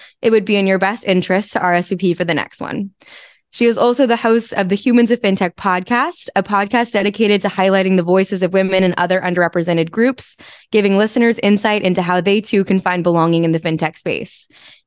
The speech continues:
And she leads the Real Talk community, a no B S community focused on connecting and advancing women in fintech. Nicole teaches financial management at the Parsons School of Design in New York City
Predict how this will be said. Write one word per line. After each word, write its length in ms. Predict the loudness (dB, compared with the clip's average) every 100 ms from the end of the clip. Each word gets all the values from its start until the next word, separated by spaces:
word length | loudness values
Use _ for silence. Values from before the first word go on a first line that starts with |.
| -2
And 380 | 0 2 2 0
she 160 | 0
leads 240 | 0 0 0
the 100 | 0
Real 240 | 2 2
Talk 220 | 0 -4
community, 640 | 0 0 2 2 2 2 0 -2
a 80 | 2
no 220 | 2 4
B 120 | 2
S 140 | 0
community 400 | -2 0 2 2
focused 400 | 2 0 0 -2
on 120 | -2 -2
connecting 520 | -2 -4 0 0 2
and 100 | 0
advancing 520 | 0 0 0 -2 0
women 260 | 0 0 0
in 100 | -2
fintech. 520 | -4 -4 -8 -8 -16 _ _ -20 -20 _ -4
Nicole 300 | -2 2 2
teaches 380 | 0 2 0 0
financial 400 | 0 0 0 2
management 520 | 2 2 2 2 2
at 140 | 0
the 60 | -4
Parsons 440 | -2 -2 2 0
School 220 | 2 2
of 100 | 2
Design 460 | 0 -2 0 0 2
in 80 | 2
New 80 | 4
York 240 | 2 0
City 400 | 0 0 0